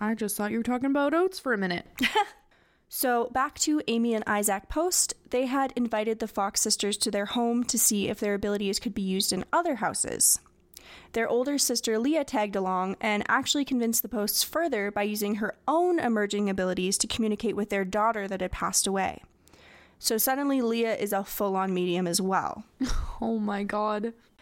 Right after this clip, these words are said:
Speaker 2: The Posts believed in the girls' communications with spirits so much that they arranged for Maggie and Katie to display their abilities on stage in front of an audience.
Speaker 1: No. No, this is going downhill already. I hate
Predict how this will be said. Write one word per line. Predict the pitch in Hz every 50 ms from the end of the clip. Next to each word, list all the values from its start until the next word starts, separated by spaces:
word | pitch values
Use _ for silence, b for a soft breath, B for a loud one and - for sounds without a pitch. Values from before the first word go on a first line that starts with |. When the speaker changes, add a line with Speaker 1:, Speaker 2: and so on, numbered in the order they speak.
| b -
Speaker 2:
The | 220 233 247
Posts | - - 294 320 359 339 - - - - - - - _ _ _ _ _ _ _ _ _
believed | 247 262 262 247 233 233 226 220 214 214 226 - -
in | - 220 214
the | 208
girls' | 208 202 202 208 -
communications | - 220 208 208 202 - 220 190 208 - - 202 202 202 208 -
with | 220 214 208 -
spirits | - - 208 196 196 190 190 - - -
so | - - - 226 220 247
much | 247 208 165 - - - - -
that | 214 202
they | 208 208
arranged | 208 202 208 208 214 220 233 -
for | - 220
Maggie | 208 214 202 202 202 196 208 202 196 -
and | 202 208 202
Katie | - 220 196 196 202 180 180
to | - - - 202
display | 208 202 - - - 208 202 202
their | 208 202 196
abilities | 196 190 202 190 196 190 190 190 202 - -
on | 202 196 196 202
stage | - - - 262 254 247 254 233 - B B B B B B B
in | 226 220 220
front | - 226 220
of | 214 220
an | 196 - -
audience. | 208 202 190 180 165 - - - - - - - - - - _ -
Speaker 1:
No. | 220 220 220 220 226 226 220 214 202 196 180 175 165 151 - b b b b b b b b b -
No, | 185 202 208 208 214 214 214 214 214
this | 202 208 202 208
is | 208 196
going | 185 208 208 208 214 220 214
downhill | 214 202 196 208 214 226 214 226 220 208 208 202 196
already. | 202 208 202 208 202 196 185 175 165 151 165 180 180 B B B B
I | - 254
hate | 262 - - 254 294 311 285